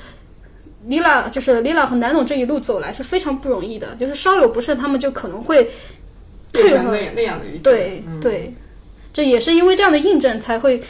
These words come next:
Speaker 1: 就才会就是，呃，一转头会发现莉拉和莱农原来已经成长这么多，他们已经走了这么远的路。
Speaker 2: 嗯，你说这个是不是也是 <clears throat> 莱农就，呃，那个莉拉她后面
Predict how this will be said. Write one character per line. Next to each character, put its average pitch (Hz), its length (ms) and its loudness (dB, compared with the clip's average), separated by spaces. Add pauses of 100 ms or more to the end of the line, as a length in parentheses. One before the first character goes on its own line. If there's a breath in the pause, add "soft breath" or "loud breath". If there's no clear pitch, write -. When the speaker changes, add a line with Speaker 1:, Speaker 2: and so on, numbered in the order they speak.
(140 loud breath)
Speaker 1:
就 262 140 4
才 240 180 -2
会 247 80 6
就 247 140 0
是， 233 100 -2 (220)
呃， 240 220 -6
一 269 120 2
转 226 200 0
头 226 160 -2
会 254 100 2
发 247 180 0
现 240 440 -4
莉 247 120 2
拉 269 120 2
和 247 80 -2
莱 240 160 0
农 240 200 -4 (200 loud breath)
原 240 160 2
来 277 120 0
已 262 120 0
经 262 240 -4 (440 loud breath)
成 262 200 0
长 330 180 0
这 370 100 2
么 294 100 2
多， 208 220 -6
他 254 140 -6
们 277 140 0
已 247 80 -2
经 262 120 0
走 233 180 -4
了 - 40 -6
这 427 180 0
么 339 60 4
远 220 140 -2
的 - 100 -12
路。 208 240 -6 (580)
Speaker 2:
嗯， 165 420 -12 (760)
你 190 100 -10
说 220 160 0
这 226 140 -4
个 220 80 4
是 208 160 -4
不 208 80 -4
是 202 200 -2
也 151 120 -2
是 - 380 -2 (300)
<clears throat> - 320 -2
莱 180 180 -4
农 180 180 -6
就， 196 100 -6 (120)
呃， 170 140 -4
那 180 120 -8
个 165 120 -6 (120)
莉 214 140 0
拉 175 140 -4
她 190 180 -8
后 214 240 -6
面 180 300 -6